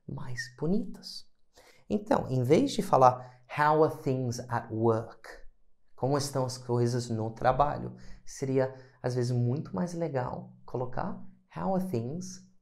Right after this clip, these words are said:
work-wise?". Daí colocamos um hífen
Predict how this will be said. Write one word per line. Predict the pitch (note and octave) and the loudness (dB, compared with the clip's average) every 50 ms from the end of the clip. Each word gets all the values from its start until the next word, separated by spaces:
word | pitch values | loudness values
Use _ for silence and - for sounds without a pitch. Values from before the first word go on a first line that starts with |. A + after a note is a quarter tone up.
| _ - | _ -8
work-wise?". | - B2+ D3+ F3 F#3 F3 - - - - - - - - - - - - - - - - - - - _ _ _ _ _ _ - - - - | -2 4 6 6 6 4 2 -4 -10 -12 -8 -6 -6 -6 -6 -6 -8 -8 -10 -10 -12 -14 -16 -16 -20 _ _ _ _ _ _ -18 -18 -6 2
Daí | - A2+ A#2 A#2 | 4 4 4 4
colocamos | A#2+ - B2+ C3 C3+ C3+ - B2+ A#2+ C3 D3+ E3 E3 - - - - - - | 2 2 0 0 0 0 0 2 2 2 2 0 -2 -2 -6 -10 -14 -14 -6
um | - A#2+ | -2 0
hífen | A#2 A2+ A2+ B2+ B2 - - D3+ E3 A#3+ C#4+ - | 2 4 4 2 2 2 4 4 4 4 2 -2